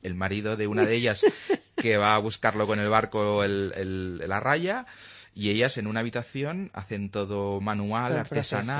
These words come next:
Speaker 2: proceso.
Speaker 1: todo el proceso, lo etiquetan y venden.
Speaker 2: Claro, mm, es que todo está acorde con las dimensiones
Speaker 1: Así es,
Speaker 2: de la
Speaker 1: así es.
Speaker 2: isla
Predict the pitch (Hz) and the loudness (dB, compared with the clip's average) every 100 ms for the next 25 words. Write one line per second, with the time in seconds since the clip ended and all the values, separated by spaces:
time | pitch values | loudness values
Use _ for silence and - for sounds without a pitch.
0 | 160 156 101 104 104 101 - 147 - 135 | -4 -6 -6 -8 -8 -10 -8 -10 -8 -10
1 | - - 135 139 156 165 175 - 76 69 | -10 -8 -8 -6 -8 -8 -10 -8 -8 -8
2 | 73 117 165 _ _ _ _ _ _ _ | -8 -10 -12 _ _ _ _ _ _ _
3 | _ _ - 147 143 123 - 147 135 131 | _ _ -6 -4 -4 -6 -6 -4 -4 -6
4 | - 170 165 170 - 175 175 156 151 160 | -8 -4 -2 -2 0 0 0 -2 -2 -4
5 | 165 175 151 143 131 123 143 139 120 120 | -4 -4 -4 -4 -6 -6 -6 -6 -6 -8
6 | 87 82 76 - 143 131 139 180 185 233 | -10 -10 -10 -8 -4 0 2 0 0 -2
7 | 262 320 | -2 -2